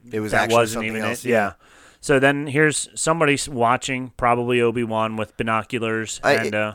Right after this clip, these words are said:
Speaker 1: I have to guess that it's Obi-Wan because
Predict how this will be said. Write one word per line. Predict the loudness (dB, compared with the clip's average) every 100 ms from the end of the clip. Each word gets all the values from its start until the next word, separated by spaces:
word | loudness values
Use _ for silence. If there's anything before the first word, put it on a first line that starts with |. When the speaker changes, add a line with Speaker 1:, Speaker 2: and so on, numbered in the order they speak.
| 4
Speaker 1:
I | 6
have | 8 6 4
to | -2
guess | 2 2 2
that | -2
it's | -2 0
Obi-Wan | 0 2 2 2 0 -4
because | -12 -12 -10 -6 -2 0 0 -2 -6 -8 -10 -10 -10 -14